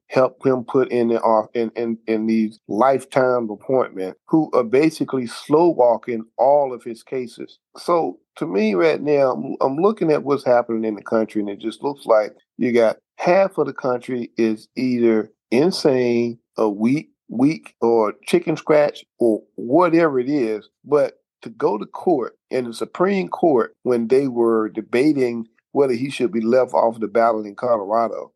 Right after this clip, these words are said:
And you got all these justices who are asking these questions about, well, is he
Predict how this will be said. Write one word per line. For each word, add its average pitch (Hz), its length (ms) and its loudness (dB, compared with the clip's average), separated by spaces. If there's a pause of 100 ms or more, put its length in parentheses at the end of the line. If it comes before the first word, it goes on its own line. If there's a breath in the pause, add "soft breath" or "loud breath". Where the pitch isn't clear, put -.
(100)
And 127 160 -4
you 131 80 -2
got 156 240 4
all 208 200 4
these 175 260 -2
justices 113 840 -6 (140)
who 160 180 4
are - 100 -2 (240)
asking 151 520 -2
these 139 180 -6
questions 139 540 -4
about, 123 240 0 (240 soft breath)
well, 190 340 2 (220)
is 139 140 -4
he 143 200 -4